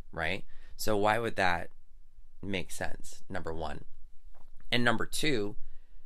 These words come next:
if the name of the game was paying more interest to increase your credit score, then people with five hundred plus or five hundred less credit scores paying eleven, eighteen, twenty-two percent interest on their auto loans,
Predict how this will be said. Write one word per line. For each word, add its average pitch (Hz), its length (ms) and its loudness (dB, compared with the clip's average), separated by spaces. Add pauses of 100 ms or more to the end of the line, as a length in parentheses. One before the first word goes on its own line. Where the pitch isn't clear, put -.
(240)
if 120 200 4
the 107 120 0
name 123 260 2
of 165 100 0
the 110 80 2
game 113 580 0
was 101 220 0
paying 110 320 0
more 98 220 0
interest - 880 0
to 110 160 -4
increase 101 420 0
your 95 80 2
credit 101 340 0
score, 156 440 -2 (520)
then 107 180 0
people 135 680 0
with 101 500 -2
five 110 320 0
hundred 120 480 -4
plus - 420 0
or 90 120 -2
five 110 200 2
hundred 110 260 0
less 95 260 -2
credit 101 260 -2
scores 120 380 -4
paying 98 420 0
eleven, 98 520 0
eighteen, 107 480 0
twenty-two 101 480 0
percent 101 380 0
interest 98 400 -4
on 90 120 -2
their 90 160 -2
auto 101 240 0
loans, 135 400 -6